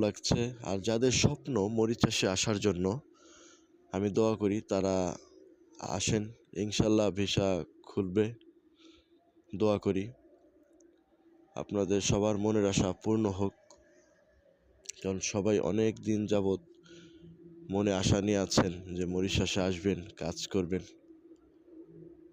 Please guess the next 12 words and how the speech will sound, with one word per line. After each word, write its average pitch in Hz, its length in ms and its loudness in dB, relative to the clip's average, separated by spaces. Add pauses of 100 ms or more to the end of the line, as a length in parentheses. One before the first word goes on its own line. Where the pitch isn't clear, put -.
(460)
আসলে 147 240 -2 (100)
মরিশাস 135 480 0 (920)
অনেক 107 240 -4
সুন্দর 117 240 2 (100)
একটি - 160 0 (120)
দেশ, 87 140 2 (1500)
যা 101 80 2 (100)
আসলে 98 260 0 (120)
বলার 98 300 2
ভাষা 95 280 -4
নেই। 101 120 -6 (1800)
মরিশাসের 139 600 -2